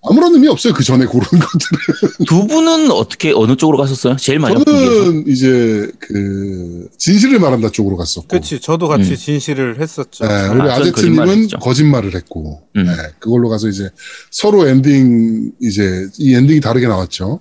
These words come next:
Speaker 1: 엔딩이
Speaker 2: 음,
Speaker 1: 다르게
Speaker 2: 완전히
Speaker 1: 나왔고.
Speaker 2: 달라지게 되는 그게 있죠.
Speaker 1: 어, 이번 콜 오브 듀티 블랙옵스 싱글어, 콜더 싱글을 좀 보면 연출은
Speaker 2: 음.
Speaker 1: 아, 콜 오브 듀티다 싶어요.
Speaker 2: 그쵸.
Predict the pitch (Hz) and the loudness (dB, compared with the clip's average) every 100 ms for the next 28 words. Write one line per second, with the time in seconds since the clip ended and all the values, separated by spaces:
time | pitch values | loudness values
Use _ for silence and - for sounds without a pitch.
0 | - 90 190 90 98 107 117 107 117 110 | -10 -4 -2 -2 -4 -6 -2 0 0 0
1 | 101 - - - - - - - - - | -2 -4 -8 -12 -12 -14 -16 -20 -16 -14
2 | - - - - _ _ - 127 131 127 | -12 -14 -16 -20 _ _ -2 2 4 4
3 | 156 277 320 294 - 311 311 262 - 262 | 4 4 4 4 2 2 2 0 2 2
4 | 247 233 214 196 143 147 190 165 147 233 | 4 2 0 0 0 0 0 -2 -2 2
5 | 262 269 247 202 180 127 110 - 254 262 | 2 2 2 4 2 2 -2 -2 0 2
6 | 208 - 269 269 294 254 208 165 143 - | 0 2 2 2 2 2 4 4 2 -2
7 | _ 175 165 156 147 139 135 - 104 117 | _ 4 6 6 4 0 -6 -4 0 2
8 | 175 113 - _ 120 104 127 226 - - | 2 0 -4 _ -6 0 4 4 2 -4
9 | 349 349 285 294 139 82 - _ - - | 2 4 4 4 2 -2 -14 _ -10 -8
10 | 85 - _ _ _ _ _ _ _ - | -8 -10 _ _ _ _ _ _ _ -16
11 | - _ _ _ - 156 151 - 302 349 | -16 _ _ _ -4 -2 -2 0 2 2
12 | 320 220 - 220 - - 294 90 _ _ | 2 -2 -2 -2 -2 0 -2 -2 _ _
13 | _ _ - 113 - | _ _ -10 -10 -8